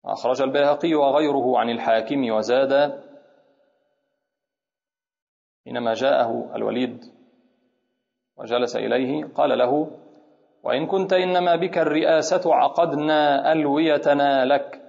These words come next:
يعني إن كنت تريد بهذا الذي تصنع وصولاً إلى الحكم أو إلى الملك أو الرئاسة أو القيادة، آه، عقدنا ألويتنا لك، يعني سلمناك الإيه؟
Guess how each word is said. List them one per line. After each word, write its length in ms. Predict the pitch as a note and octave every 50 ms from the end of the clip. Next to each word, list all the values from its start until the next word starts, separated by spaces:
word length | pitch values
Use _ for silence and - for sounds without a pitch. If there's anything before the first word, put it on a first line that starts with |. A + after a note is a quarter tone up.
| - - -
يعني 180 | A#2+ A#2+ A#2+ A#2+
إن 60 | -
كنت 240 | - D3+ D3+ - C#3+
تريد 360 | - C3+ C3+ D3+ D#3+ C#3+ C3
بهذا 480 | C3 A#2+ C3 D3 E3 D#3+ D3+ - C3+
الذي 300 | B2+ B2+ D3 D#3 C#3+ C#3 C3
تصنع 520 | D3 E3 E3 - - - B2 A2+ G#2+ - - - - - - _ _ _ _ _ _ _ _ _ -
وصولاً 340 | - - D#3 D#3 D#3+ D3+
إلى 220 | C#3+ C#3+ C3 C3+ C3+
الحكم 480 | C3 - C#3+ D3+ D3+ - - - - - A#2
أو 140 | A2 A2+ A2+
إلى 100 | A2 G#2+
الملك 420 | A2 A#2 B2+ C#3+ D3 C#3+ C#3+ -
أو 180 | - - A2+ A2
الرئاسة 680 | G#2+ G#2 A2+ A#2+ B2+ C3+ C#3+ C#3+ - - C#3 C3 B2+ - - - - - - _ _ _ _ - -
أو 120 | A2+ A#2
القيادة، 640 | A#2 A#2 - - A2 A2+ A#2+ C3 C#3+ D3 C#3 C#3+ C#3 - - - - - - - _ _ _ _ _ _ _ _ _ _ _ -
آه، 260 | C3 B2+ C3 C3+ B2+
عقدنا 920 | A#2 A2+ A2+ B2+ B2+ - - F3 F3+ - C#3 D3 D3+ D3+ D3 D3 C#3+ - C#3
ألويتنا 540 | C3+ C3+ C3+ C3+ C3 C3+ D3 C#3+ C3+ B2+
لك، 220 | B2 A#2 A#2 - -
يعني 200 | B2 B2 B2+ B2+
سلمناك 560 | - C#3 B2+ B2+ B2 B2 C3 C#3 C3+ C3 B2
الإيه؟ 340 | A2+ A#2 A#2 A#2+ A#2 -